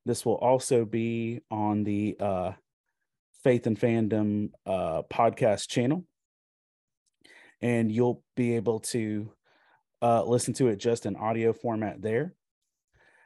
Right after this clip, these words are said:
And we're excited to have you with us and excited to be doing that. So, um, so some of the stuff we're going over today, first off,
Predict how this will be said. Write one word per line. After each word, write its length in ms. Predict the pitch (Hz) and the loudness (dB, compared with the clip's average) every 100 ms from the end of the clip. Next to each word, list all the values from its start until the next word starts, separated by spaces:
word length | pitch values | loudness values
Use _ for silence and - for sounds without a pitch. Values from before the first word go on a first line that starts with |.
| _ | _
And 760 | 120 117 113 110 107 104 104 - - _ _ _ _ _ _ _ _ _ - | -4 -2 -2 -2 -2 -4 -6 -10 -18 _ _ _ _ _ _ _ _ _ 0
we're 200 | 123 139 | 4 4
excited 440 | 139 - 151 151 | 4 2 4 2
to 120 | - - | -4 0
have 160 | 147 139 | 0 2
you 120 | 139 | 0
with 160 | 147 - | -2 -4
us 240 | - 87 | -12 -10
and 120 | 87 | -8
excited 360 | 92 - 104 101 | -4 0 2 2
to 80 | 107 | -2
be 100 | 101 | 0
doing 300 | 104 87 90 | 0 -2 -4
that. 260 | - - | -8 -10
So, 400 | - 107 95 98 _ - - - _ 113 | -2 2 2 -2 _ -20 -20 -20 _ 2
um, 360 | 123 120 120 - _ _ _ _ _ _ - | 4 4 2 -4 _ _ _ _ _ _ -12
so 360 | - 143 139 - | 0 4 4 2
some 220 | - - 185 | -2 2 4
of 40 | |
the 80 | 175 | 4
stuff 240 | - 147 | 2 2
we're 80 | 147 | 0
going 280 | 135 127 123 | 2 2 2
over 180 | 110 107 | -2 -4
today, 520 | - 95 - - - | -8 -8 -8 -12 -16
first 380 | - 127 127 131 | 0 2 2 2
off, 320 | 131 143 | 4 2